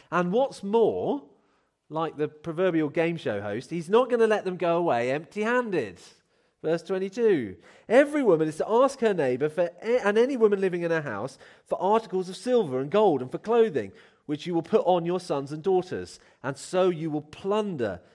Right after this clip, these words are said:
the Egyptians." The Israelites were slaves. They had got nothing.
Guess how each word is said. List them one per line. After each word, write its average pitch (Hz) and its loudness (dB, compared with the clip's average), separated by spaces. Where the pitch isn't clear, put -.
the 139 -4
Egyptians." 107 -10
The 262 -8
Israelites 277 -10
were 180 -14
slaves. 202 -6
They 190 -4
had 196 -8
got 196 -10
nothing. 196 -10